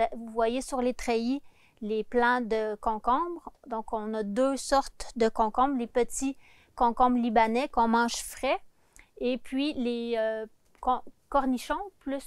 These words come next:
euh, avec les, les pe-, les petits piquants qu'on, qu'on fait en marinade ou en lactofermentation. Euh, l-, les cultivars dont je viens de parler, aubergines, euh, poivrons, piments, tomates, euh,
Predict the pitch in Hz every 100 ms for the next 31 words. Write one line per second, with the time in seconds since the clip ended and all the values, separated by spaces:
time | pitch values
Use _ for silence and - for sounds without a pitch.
0 | - 247 220 214 220 _ _ _ _ -
1 | 240 240 233 - - 233 226 233 214 214
2 | 220 233 214 - - - 277 285 233 220
3 | 208 214 - - - 220 - 247 233 233
4 | 226 226 226 247 214 220 214 214 208 262
5 | 247 220 220 208 202 202 233 - _ _
6 | _ _ _ 247 220 220 220 220 - -
7 | _ _ - - _ _ _ 226 240 226
8 | - 240 277 277 247 247 240 233 226 262
9 | 285 233 247 247 240 285 277 269 214 214
10 | - 240 233 233 247 262 247 254 240 240
11 | - - - - 233 233 262 - - -
12 | - - - 208 202